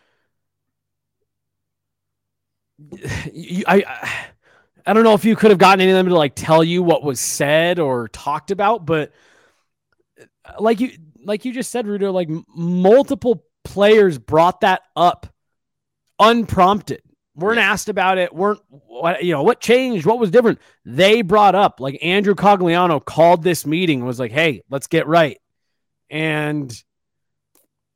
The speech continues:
Speaker 1: a-, again, just, that was just another part that I felt was significant to the story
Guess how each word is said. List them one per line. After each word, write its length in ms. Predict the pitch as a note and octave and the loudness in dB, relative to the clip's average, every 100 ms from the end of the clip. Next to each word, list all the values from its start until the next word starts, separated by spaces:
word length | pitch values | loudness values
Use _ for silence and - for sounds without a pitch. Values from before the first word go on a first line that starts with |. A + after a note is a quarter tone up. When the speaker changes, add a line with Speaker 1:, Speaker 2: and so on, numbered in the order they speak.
| _ - | _ -10
Speaker 1:
a-, 100 | F3+ F#3+ | -4 -2
again, 320 | F3+ G#3+ C#3+ | 2 2 2
just, 180 | F3 E3+ | -2 0
that 140 | E3+ F3 | 0 0
was 100 | F#3 | -2
just 100 | E3 | -4
another 300 | F#3 F3+ G3+ | -2 -2 -4
part 380 | - F#3 F3 | 0 -2 0
that 140 | D#3 D#3 | -6 -6
I 160 | C#3 D3+ | -6 -8
felt 380 | - E3 D#3 - | -2 -2 -2 -6
was 1000 | C#3+ D3 D3 C#3+ C#3+ C#3 B2+ - - - _ _ _ _ E4 _ _ _ _ _ _ _ _ - | -8 -4 -2 -2 -4 -6 -12 -16 -18 -20 _ _ _ _ _ _ _ _ _ _ _ _ _ -14
significant 920 | - F#3 D#3 G3+ G#3 A3 - G#3 - | -4 -2 2 2 2 -2 0 -2 -2
to 160 | - | -8
the 100 | F3+ | -8
story 960 | D3+ - - F#3+ F#3 D#3+ C#3 A#2+ A2+ | -8 -10 0 2 4 2 0 -4 -6